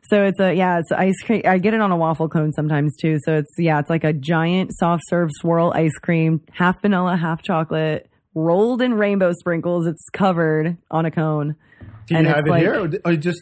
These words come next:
Speaker 2: it's
Speaker 1: this
Speaker 2: just
Speaker 1: is
Speaker 2: that
Speaker 1: in New
Speaker 2: place?
Speaker 1: York.
Speaker 2: Oh.
Speaker 1: This is in upstate New York by my grandma's house.
Speaker 2: But if you, you can't find it anywhere else?
Speaker 1: They don't have soft serve ice cream in Texas. And Mike Eaton's gonna get mad at me for saying that, but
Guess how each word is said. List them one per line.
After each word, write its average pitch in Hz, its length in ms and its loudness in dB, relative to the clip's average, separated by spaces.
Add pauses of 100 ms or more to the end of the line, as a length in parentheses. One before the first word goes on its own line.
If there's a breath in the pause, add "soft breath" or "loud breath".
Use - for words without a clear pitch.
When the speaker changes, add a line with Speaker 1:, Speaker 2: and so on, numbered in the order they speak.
(100)
Speaker 2:
it's 156 140 -2
Speaker 1:
this 202 80 4
Speaker 2:
just 190 80 4
Speaker 1:
is 226 80 4
Speaker 2:
that 220 60 6
Speaker 1:
in 220 80 4
New 214 80 4
Speaker 2:
place? 202 100 2
Speaker 1:
York. 147 460 0 (380)
Speaker 2:
Oh. 151 120 2
Speaker 1:
This 156 180 2
is 175 60 -2
in 185 220 0
upstate 180 420 -2
New 170 100 -2
York 156 260 0
by 156 100 -2
my 143 120 -2
grandma's 135 460 -4
house. 127 300 -4 (120)
Speaker 2:
But 170 100 0
if 175 160 -2
you, 156 140 -4 (180)
you 135 80 -6
can't 151 220 -4
find 135 160 -4
it 139 60 -4
anywhere 123 260 -4
else? 160 160 -8 (180)
Speaker 1:
They 180 100 2
don't 226 180 2
have 240 260 0
soft 233 240 0
serve 226 180 2
ice 214 220 0
cream 240 240 0
in 196 120 0
Texas. 190 500 -2
And 185 120 0
Mike 185 240 0
Eaton's 226 280 0
gonna 190 160 -2
get 180 160 -2
mad 180 200 2
at 160 60 -2
me 165 140 -2
for 165 100 -4
saying 160 220 -2
that, 147 260 -2
but 175 300 0